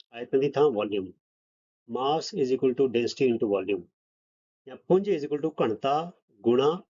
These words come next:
ਆਇਤਨ। ਇਹ ਚੰਗੀ ਤਰ੍ਹਾਂ ਇਹਨੂੰ ਕੰਠ ਕਰ ਲਓ। ਹੁਣ ਬੱਚਿਓ, ਘਣਤਾ ਕਿੰਨੀ ਦਿੱਤੀ ਹੈ? ਅੱਠ ਪੁਆਇੰਟ ਨੌ ਗ੍ਰਾਮ ਪ੍ਰਤੀ ਸੈਂਟੀਮੀਟਰ ਘਣ। ਤੇ ਗੁਣਾ ਆਇਤਨ ਕਿੰਨਾ ਆਇਆ ਸਾਡਾ? ਅਸੀਂ ਲੱਭਿਆ ਅਠੱਤੀ ਪੁਆਇੰਟ ਅੱਠ ਜ਼ੀਰੋ ਅੱਠ।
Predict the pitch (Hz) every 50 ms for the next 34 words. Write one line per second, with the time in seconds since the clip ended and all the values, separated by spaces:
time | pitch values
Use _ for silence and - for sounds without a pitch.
0 | _ 117 117 117 113 - 110 104 113 - - 170 170 180 175 - - 175 170 165
1 | 170 180 165 175 151 156 160 160 147 143 147 165 190 214 220 - _ _ _ 143
2 | 139 - - 127 110 - 92 92 90 - _ _ _ _ _ _ _ _ _ _
3 | - 165 170 165 175 175 196 196 202 196 190 - 139 120 - - 160 160 170 165
4 | 175 175 170 - _ - 185 175 180 185 190 202 _ _ - - - - 131 -
5 | 151 143 143 139 - 127 113 107 98 95 87 - _ _ _ _ _ _ _ _
6 | _ _ _ _ _ - - - 123 113 120 123 131 139 151 165 180 185 - _
7 | _ _ _ _ _ - 139 - - 180 185 190 196 196 _ _ _ - - 127
8 | 127 127 - 139 135 131 - - - - - 117 95 90 87 - _ _ _ _
9 | _ _ _ _ - 147 131 110 127 147 165 175 190 202 208 208 147 139 143 139
10 | 175 175 - 180 175 175 175 175 175 170 147 156 151 160 165 156 139 - 139 123
11 | 127 127 156 160 160 247 208 143 - 127 123 - - 156 151 - 143 147 147 151
12 | 147 135 123 - 131 127 131 131 139 151 170 - _ _ _ - - -